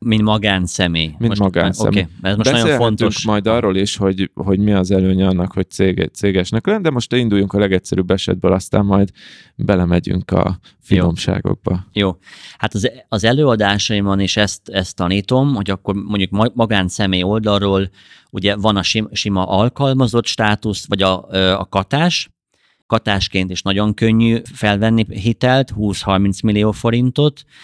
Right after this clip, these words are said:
Speaker 1: akár, és alkalmazottként ugye a bankok néz-, nézik általában a három hónap, utolsó három hónap banki kimutatást, ezt ugye meg kell mutatni,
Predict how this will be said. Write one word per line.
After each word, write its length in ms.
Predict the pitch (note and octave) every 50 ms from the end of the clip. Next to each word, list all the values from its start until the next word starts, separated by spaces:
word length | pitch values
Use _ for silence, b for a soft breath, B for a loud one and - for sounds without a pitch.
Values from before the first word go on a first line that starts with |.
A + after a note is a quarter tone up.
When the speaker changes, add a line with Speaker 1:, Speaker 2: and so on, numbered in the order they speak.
| B B B B B B
Speaker 1:
akár, 580 | G2+ A2+ A2+ - - B2+ C3 C3+ C3 B2+ - - _ _ _
és 340 | - G#2+ G#2 F#2+ - - - _
alkalmazottként 1000 | - G#2 G#2 G#2 G2+ - A2 G2 G2 F#2+ F#2 F2 G2 F#2+ F#2 - - F#2+ F#2 F2 F#2+
ugye 200 | F#2 F#2+ F#2 F2+
a 60 | F2+
bankok 500 | F#2 G2+ G2 G2 F#2+ - G2 F#2 - - - _ _ _ _
néz-, 400 | - G2 F#2+ G2 F#2+ F#2+ F#2 F#2+ - G2+
nézik 460 | G2+ G2 F#2+ F#2+ F2+ E2+ F#2+ - -
általában 540 | F#2+ F#2 F2+ - F#2+ F#2 F2+ F2 E2 F2+ F2
a 20 | E2
három 580 | - - F#2+ F#2 F#2 F#2 F#2 F#2 F#2 F#2 - -
hónap, 480 | D#2 E2+ G2 F#2+ G2 G#2 A#2 B2+ - -
utolsó 520 | - G#2+ G2+ - G#2 G2 F2+ - - F2+
három 320 | F#2 G#2 G2 F#2 F2+ F2+ F2
hónap 260 | F#2 F2+ F2+ F2 E2+
banki 480 | E2 F#2+ F#2+ F#2 F2+ - - F#2 F2
kimutatást, 840 | E2+ - - G#2+ A2+ B2+ C3+ - D#3+ D3+ - D#3+ D#3+ E3 D#3 - - -
ezt 140 | F2+ -
ugye 160 | F#2+ F#2 F2 F2
meg 200 | F#2 F2+ - -
kell 140 | - E2+
mutatni, 580 | G2 B2+ C#3 - C#3 B2 - - B2 A2 G#2